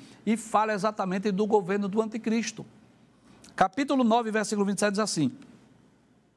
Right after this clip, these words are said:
"E ele firmará um concerto com muitos por uma semana." Ele quem? O príncipe que há de vir, o anticristo. Ele vai fazer um con-, concerto, um pacto de paz, uma aliança de paz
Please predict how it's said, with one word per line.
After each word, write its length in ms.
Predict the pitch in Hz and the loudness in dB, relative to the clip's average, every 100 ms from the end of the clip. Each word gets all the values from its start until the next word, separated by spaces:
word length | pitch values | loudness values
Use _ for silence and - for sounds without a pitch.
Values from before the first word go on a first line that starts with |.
| _ _ _ _ _ _ - - - | _ _ _ _ _ _ -20 -20 0
"E 200 | - 254 | 4 6
ele 200 | 277 294 | 6 4
firmará 380 | 262 269 277 247 | 0 2 4 2
um 80 | 247 | 2
concerto 480 | 240 233 - 247 247 | 2 2 4 2 4
com 180 | 233 | 2
muitos 280 | 220 240 247 | 4 0 -4
por 260 | - 240 240 | 2 2 2
uma 180 | 247 247 | -2 -2
semana." 480 | - 240 196 202 | 0 0 2 2
Ele 160 | 247 285 | 0 -2
quem? 220 | - 208 | 0 0
O 60 | 220 | 0
príncipe 420 | 220 220 247 - | 0 -2 -2 -2
que 60 | 247 | -2
há 60 | |
de 120 | 226 | 0
vir, 300 | 214 196 214 - - - _ _ - | 0 0 -2 -10 -20 -20 _ _ 0
o 160 | 180 226 | 2 2
anticristo. 760 | 220 240 214 226 240 - 127 - - _ _ _ _ _ - | 0 0 2 2 0 -2 -8 -12 -20 _ _ _ _ _ -2
Ele 180 | 180 | 0
vai 220 | 196 190 208 | 2 0 -2
fazer 240 | 220 185 | -4 -4
um 60 | 208 | -4
con-, 280 | 233 180 220 | -4 -4 -10
concerto, 560 | 190 165 - 185 196 180 | -8 -6 -2 0 0 -4
um 120 | 143 | -8
pacto 520 | 139 - 202 214 214 | -8 0 2 2 -2
de 120 | 190 185 | -6 -6
paz, 400 | - 156 175 156 | -2 0 0 -2
uma 140 | 185 | -2
aliança 500 | 196 196 262 302 226 | 2 4 4 2 0
de 80 | 196 | -4
paz 420 | - 190 214 - | 0 0 0 -6